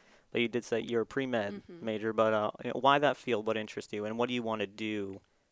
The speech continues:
Speaker 1: after college?
Speaker 2: Yeah. So I've always kinda thought I wanted to be in the medical field of some sort.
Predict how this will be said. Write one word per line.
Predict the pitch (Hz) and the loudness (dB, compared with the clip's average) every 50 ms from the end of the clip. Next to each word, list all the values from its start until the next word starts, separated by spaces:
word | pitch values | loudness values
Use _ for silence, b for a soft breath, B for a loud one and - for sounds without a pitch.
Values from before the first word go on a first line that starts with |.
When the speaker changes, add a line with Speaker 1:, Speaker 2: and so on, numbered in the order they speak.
| _ _ - | _ _ -4
Speaker 1:
after | - 101 98 - - | -2 -2 -2 -2 -6
college? | - - - - - - _ - - - | -12 -10 -10 -10 -10 -12 _ -20 -18 -12
Speaker 2:
Yeah. | 214 190 - - - _ B B B B B B B | -10 -10 -10 -10 -12 _ B B B B B B B
So | B - - - 277 254 220 220 220 226 - _ _ _ _ _ | B -20 -14 -8 -6 -4 -4 -4 -6 -8 -12 _ _ _ _ _
I've | - 202 196 202 214 - _ - | -10 -8 -8 -8 -10 -12 _ -8
always | - 208 254 294 - | -6 -6 -6 -6 -8
kinda | - 370 339 320 - _ - | -6 -8 -8 -8 -10 _ -12
thought | - 180 175 175 185 | -8 -6 -4 -4 -4
I | 185 185 | -4 -6
wanted | 190 185 180 180 175 | -6 -8 -10 -10 -12
to | - | -14
be | 170 180 180 175 | -16 -14 -12 -12
in | 170 175 | -10 -12
the | 165 | -12
medical | 160 156 - 170 175 - - 202 | -10 -10 -10 -12 -12 -14 -14 -16
field | - - 214 214 208 214 - | -16 -12 -12 -10 -10 -10 -10
of | 220 214 | -12 -14
some | - - 208 214 214 | -12 -12 -12 -12 -12
sort. | 208 - - 220 214 214 226 226 - | -14 -14 -12 -10 -10 -8 -8 -10 -12